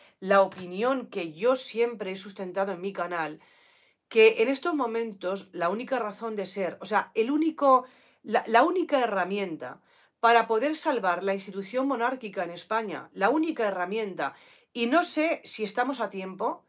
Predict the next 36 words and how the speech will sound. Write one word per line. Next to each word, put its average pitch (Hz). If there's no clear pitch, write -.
porque 180
veo 233
que, 160
que 220
hay 233
que 226
reaccionar 196
más 180
rápido, 202
es 240
el 226
divorcio 190
real. 156
Yo 208
sé 247
que 220
Casa 226
Real 226
lo 190
quiere 220
dilatar 202
hasta 202
el 180
año 185
que 190
viene, 226
porque 196
al 170
cumplir 180
la 220
mayoría 190
de 202
edad, 208
al, 170
al 180
cumplir 185